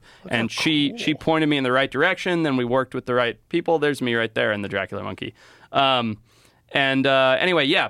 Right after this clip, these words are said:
Speaker 2: so we went and found this guy. But the point being, we landed in Borneo. We drove for two days to get to this, this primary piece of jungle. For two days, all we saw was oil palm.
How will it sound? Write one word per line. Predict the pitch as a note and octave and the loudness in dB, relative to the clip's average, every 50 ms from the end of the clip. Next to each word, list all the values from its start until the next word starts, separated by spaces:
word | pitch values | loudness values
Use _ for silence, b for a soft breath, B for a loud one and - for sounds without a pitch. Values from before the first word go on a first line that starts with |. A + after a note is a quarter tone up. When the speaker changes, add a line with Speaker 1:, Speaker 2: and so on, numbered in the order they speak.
| - _ | -6 _
Speaker 2:
so | - E3+ D#3 D3+ | -2 0 0 0
we | C#3 - D3+ | 0 -2 -4
went | C#3+ D3+ D#3 | -2 -2 -2
and | D3+ C#3 | -2 -2
found | - E3+ F3+ G3+ F#3+ E3+ | -2 0 0 0 0 -2
this | D3+ - | -4 -2
guy. | - A#2 G#2+ | -2 -2 -2
But | A2+ A2 C3+ C3 - | -2 -2 -2 -2 -2
the | C3 | -8
point | - - G#3 G#3+ G3+ - - | -4 -2 0 0 0 0 0
being, | D3+ C#3 B2+ B2 A#2 b b b b b | 0 0 0 -2 -4 b b b b b
we | - C3+ | -4 -2
landed | A#2+ B2+ D3+ E3 F3+ F#3 F3+ D#3 | 0 0 0 0 0 -2 -4 -4
in | D3 C3 | -4 -2
Borneo. | A2+ A#2+ A#2+ A#2 G#2+ G2+ F#2+ G2 G2 - - _ _ _ _ _ _ _ _ _ _ | 2 2 2 2 0 -2 -2 -4 -4 -6 -8 _ _ _ _ _ _ _ _ _ _
We | C#3 D#3+ E3 | -2 0 0
drove | C#3+ D#3 D#3 D3 C#3 B2+ G#2+ | 2 2 2 2 2 0 -2
for | - A#2+ | -6 -10
two | G#2+ - - - E3+ F3 F#3+ | -10 -10 -8 -6 -4 -2 0
days | E3 C#3 A#2+ A2 G2+ F#2+ - - | 0 0 0 0 -2 -4 -8 -8
to | - A#2 | -8 -4
get | G#2+ A#2+ A#2+ - - | -2 -2 -2 -2 -4
to | C3+ | -8
this, | A2+ A#2 A2+ - - - - - - | -8 -8 -8 -10 -12 -18 -20 -14 -12
this | B2 - | -12 -12
primary | - - - B2+ B2 B2 B2 A#2 A2+ | -6 -2 -2 0 0 0 0 0 0
piece | - B2+ A#2+ - G#2+ | -2 -2 -4 -4 -6
of | F#2+ | -4
jungle. | - A#2+ A2+ A#2 B2+ C#3 D3+ F3 F#3 b b b b b b b _ _ _ _ _ _ | 0 0 2 2 2 2 2 2 0 b b b b b b b _ _ _ _ _ _
For | _ - C3+ | _ -6 -6
two | A#2+ - - - - F#3 F#3+ F#3+ | -6 -6 -12 -6 -4 -2 0 2
days, | E3+ D3+ C3+ A#2+ G#2+ F#2+ - - | 2 2 2 2 0 -2 -8 -4
all | - A#2 A#2+ | 0 0 0
we | B2 B2 A#2+ | 2 0 -2
saw | - A#2+ A2+ G#2+ | -2 -2 0 0
was | G#2 G2+ - | -2 -2 -4
oil | - G#2 G2+ F#2 | -2 -2 -2 -4
palm. | - - G2+ F#2 - A#2 | -4 -6 -8 -8 -8 -12